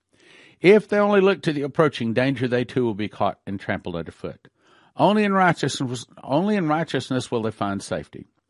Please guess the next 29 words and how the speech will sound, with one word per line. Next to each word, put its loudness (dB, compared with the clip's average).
Suddenly, 2
I 2
was -2
once -2
again -4
myself -2
in -12
a -8
room -6
with -6
my -10
sweat -8
on -2
my -4
face. -12
Okay, -8
let's -14
move -8
on -14
now. -14
How 6
turn 0
radio 4
show 2
dot 0
com. -6
Headline: -4
Russian 0
Duma 0